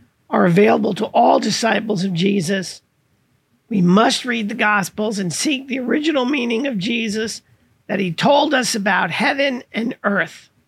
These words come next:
First thing that Jesus told his disciples is that they had to relinquish their claims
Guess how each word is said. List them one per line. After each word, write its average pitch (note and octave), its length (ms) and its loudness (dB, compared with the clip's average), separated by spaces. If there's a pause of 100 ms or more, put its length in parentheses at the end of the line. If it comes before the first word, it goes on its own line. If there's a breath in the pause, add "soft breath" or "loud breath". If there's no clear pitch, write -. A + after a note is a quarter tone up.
(1400 soft breath)
First D4+ 460 0
thing A3 220 0
that G3+ 160 2
Jesus C4 440 -2
told A#3 280 -2
his C4+ 80 -6
disciples G#3+ 720 -2
is A3+ 120 -6
that G3 240 -4
they G3+ 140 -4
had B3 440 -2
to A3+ 120 -6
relinquish A3 960 0 (420)
their G#3+ 180 2
claims F3+ 1040 2